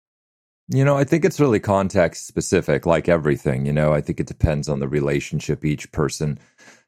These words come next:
has with fear in their lives. Um, you know, and I think with me, you know, my, my story around fear and why it was kind of a driving force of the book. I mean, we could talk about rewriting your stories, a lot of different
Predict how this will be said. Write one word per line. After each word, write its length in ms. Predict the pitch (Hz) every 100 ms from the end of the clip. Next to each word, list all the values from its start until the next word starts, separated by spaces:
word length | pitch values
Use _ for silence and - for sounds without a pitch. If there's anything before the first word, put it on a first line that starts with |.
| -
has 380 | - 87 87 71
with 180 | 73
fear 320 | - 82 76 76
in 120 | 73
their 120 | 73
lives. 540 | 73 71 69 69 - _ _ _ _ -
Um, 400 | 80 71 67 - _ _ _
you 140 | - 92
know, 280 | 78 73 -
and 440 | - 85 78 76 - _ _ _
I 40 | 110
think 240 | 131 160
with 140 | 190 101
me, 440 | 110 117 87 98 _ _ -
you 100 | 95
know, 200 | 87 87
my, 380 | 95 98 120
my 260 | 90 90 110
story 460 | - 110 95 85 80
around 340 | 80 78 76
fear 300 | - 85 80
and 160 | 76 78
why 180 | 92
it 180 | 104 82
was 100 | 82
kind 260 | - 95 85
of 60 |
a 60 | 73
driving 460 | 73 82 82 76 73
force 340 | - 85 -
of 40 |
the 60 | 76
book. 260 | 67 85 92
I 40 |
mean, 200 | 82 87
we 100 | 110
could 120 | 101
talk 220 | 107 95
about 140 | 90 76
rewriting 420 | 80 78 78 80
your 80 | 76
stories, 460 | - 82 78 73
a 60 | 76
lot 280 | 76 73 76
of 80 | 73
different 340 | 76 78